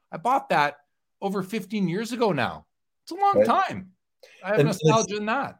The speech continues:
Speaker 2: And, and it's, it's sort of like, okay, there's the nostalgia of, like, the player, the set, the card, the year. There's also the nostalgia of your own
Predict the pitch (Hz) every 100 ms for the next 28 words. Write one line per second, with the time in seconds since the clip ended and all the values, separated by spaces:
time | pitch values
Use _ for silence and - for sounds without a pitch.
0 | _ _ _ _ - 160 160 151 143 -
1 | - 143 - 175 208 147 135 127 143 139
2 | 143 131 131 131 127 123 - 143 151 147
3 | 135 127 117 104 - _ _ _ 117 113
4 | - 143 - 143 143 135 117 - 139 127
5 | 123 - 104 - 123 123 117 101 104 120
6 | 131 110 104 _ _ - 113 139 147 180
7 | 147 123 117 - - 127 131 131 - 110
8 | 110 113 117 117